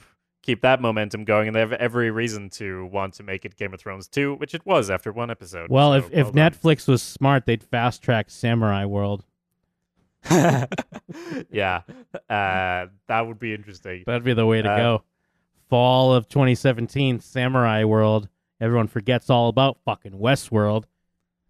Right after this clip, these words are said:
Speaker 1: I think that would have worked if they hadn't actually put Samurai World in the last episode of Westworld, you know? They could do some other world,
Speaker 2: They could do
Speaker 1: but
Speaker 2: Future World.
Speaker 1: it's, I think it's gonna be called Black Mirror Season four.
Speaker 2: Yeah. <laughs>
Speaker 1: Um,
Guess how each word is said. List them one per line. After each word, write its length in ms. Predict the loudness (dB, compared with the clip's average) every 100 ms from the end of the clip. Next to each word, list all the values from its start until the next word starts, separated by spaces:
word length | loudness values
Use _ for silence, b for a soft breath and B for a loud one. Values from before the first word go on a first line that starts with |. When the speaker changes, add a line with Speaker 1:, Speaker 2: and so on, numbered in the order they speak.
| _ _
Speaker 1:
I 80 | -2
think 200 | 0 2
that 140 | 4 6
would 100 | 4
have 80 |
worked 400 | 4 4 4 -2 -4
if 300 | 0 0 0
they 160 | 2 4
hadn't 220 | 4 2
actually 260 | -2 -4 -6
put 260 | -4 -2
Samurai 480 | 0 0 2 2 2
World 340 | 2 2 2
in 100 | -2
the 80 | -2
last 280 | 0 0 -2
episode 380 | -10 -4 -2 -2 -2
of 180 | -2
Westworld, 800 | -2 -4 -4 -4 -4 -2 -4 -10
you 80 | -14
know? 280 | -10 -10 -10 -6
They 100 | -6
could 100 | -4
do 100 | -6
some 200 | -6 -6
other 240 | -4 -4
world, 320 | -4 -4 -2 -2
Speaker 2:
They 80 |
could 80 | 2
do 80 | 2
Speaker 1:
but 80 | 4
Speaker 2:
Future 320 | 2 4 4
World. 340 | 6 6 2 -2 _ _ _ _ _ _ _ _ _ _ _
Speaker 1:
it's, 120 | -14 -8
I 60 |
think 140 | -4 -2
it's 100 | -2
gonna 120 | -2
be 80 | 2
called 240 | 2 2
Black 300 | 2 0 0
Mirror 240 | 0 0
Season 340 | 0 -4 -8 -10
four. 320 | -4 -2 0
Speaker 2:
Yeah. 240 | 0 0 -2
<laughs> 60 | -6
Speaker 1:
Um, 500 | -6 -4 -4 -8 -10